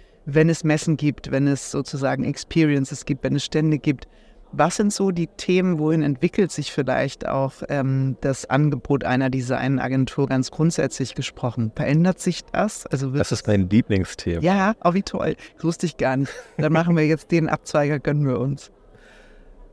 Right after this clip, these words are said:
Speaker 2: Ich bin zu Mutabo gekommen, weil ich war vorher immer in Digitalagenturen und dort wurde man immer dann angefragt, wenn die Kunden schon wussten, wo die Reise für sie hingeht. Und es ging eigentlich nur darum, dass man irgendeine Art von digitalem Produkt, digitalen Erzeugnis für sie zu einem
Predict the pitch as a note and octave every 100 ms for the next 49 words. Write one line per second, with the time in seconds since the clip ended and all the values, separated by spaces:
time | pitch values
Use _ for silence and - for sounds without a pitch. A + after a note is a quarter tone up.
0 | - - - - C#3 D3 B2+ A2+ A#2+ B2+
1 | C3+ A2 G2 - B2+ A#2 B2+ G#2+ G2+ G2
2 | G2+ G2+ G2 A#2+ A2 G#2 G#2+ G#2+ G2 G2+
3 | F#2+ G#2+ A2+ C3 C3+ B2+ - C3 C#3 E3
4 | - - - - - - - - - A2+
5 | G#2+ G#2 - - G2+ G#2 G2+ C#3 C3+ A#2
6 | A#2+ A2+ G2+ A#2+ F#2+ B2+ C#3 - C3 -
7 | A2+ G#2+ - C3+ A2+ - G2+ G2 A#2+ -
8 | A#2 A2+ A2 G#2 G#2 G2+ G2+ G#2 G2 G#2+
9 | G2 G2 G#2+ A2+ F2+ F2 F#2 F2+ - G#2+
10 | G2+ G#2+ G#2+ G2+ G2 G2+ G2+ G2+ F#2+ -
11 | F#2 G2+ G2 F#2 G#2+ F#2+ G2 G2 F#2 F#2+
12 | - G2 F#2+ G2 - G2 G2 - A#2 -
13 | F#2+ G2+ - G2+ F#2 F2 A2 A2 G#2 -
14 | G2 G2+ G2+ - G2